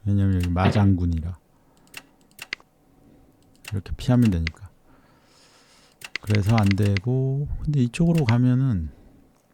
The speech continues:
여기서 이렇게 잠궈버리면 이렇게 돼요.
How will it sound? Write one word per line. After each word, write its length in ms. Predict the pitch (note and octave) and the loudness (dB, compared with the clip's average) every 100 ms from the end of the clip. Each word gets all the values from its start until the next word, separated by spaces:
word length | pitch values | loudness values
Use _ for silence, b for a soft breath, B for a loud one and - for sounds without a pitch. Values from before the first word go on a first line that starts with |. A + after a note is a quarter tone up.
| _ _ _ - _ - - _ _ - B B B B B B B - | _ _ _ -20 _ -20 -20 _ _ -20 B B B B B B B 2
여기서 320 | C#3+ F3+ F3+ | 6 8 10
이렇게 920 | C#3 F3+ - F#3+ F3 D#3+ D3 C3 A#2 F#2 - | 10 8 6 8 10 12 12 10 8 6 2
잠궈버리면 500 | A#2 C3 C3 C3 A2+ | 2 4 6 6 6
이렇게 260 | B2+ - | 6 2
돼요. 400 | A2+ F2+ F#2+ E2 | 0 0 0 -4